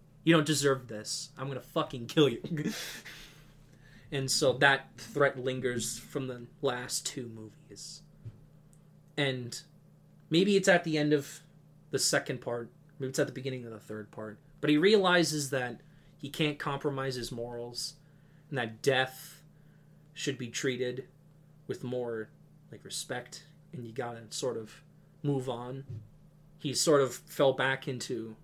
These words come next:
a similar trap with his mom that he's doing with his adopted son,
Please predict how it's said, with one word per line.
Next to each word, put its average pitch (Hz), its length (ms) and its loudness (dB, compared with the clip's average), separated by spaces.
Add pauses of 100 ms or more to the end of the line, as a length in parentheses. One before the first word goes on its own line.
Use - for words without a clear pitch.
(120)
a 131 60 -4
similar 131 360 0
trap 127 360 -6
with 107 120 -16
his 95 200 -12
mom 113 340 -12 (920)
that 120 140 -6
he's 113 220 -10
doing 117 220 -10
with 110 120 -16
his - 480 -10 (560)
adopted 127 440 -4
son, 160 360 2